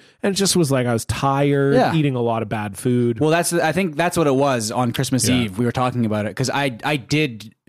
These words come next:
Speaker 2: uh, shit a lot because I had, uh, I ate a bunch of cheese.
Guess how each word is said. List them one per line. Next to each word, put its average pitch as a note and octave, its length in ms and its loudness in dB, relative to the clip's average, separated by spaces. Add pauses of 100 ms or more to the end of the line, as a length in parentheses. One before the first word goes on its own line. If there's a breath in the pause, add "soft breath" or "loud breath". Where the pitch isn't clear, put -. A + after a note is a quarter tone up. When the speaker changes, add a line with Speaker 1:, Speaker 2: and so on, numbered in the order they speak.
(160)
Speaker 2:
uh, A2 300 -4
shit - 220 -2
a - 20 0
lot F#2+ 320 -4
because A2 320 -4
I A2 80 0
had, G#2+ 340 -4
uh, G2+ 360 -4
I G#2+ 80 -6
ate G#2 160 -6
a G#2 40 -6
bunch G2 140 -6
of F2+ 60 -20
cheese. F2 380 -8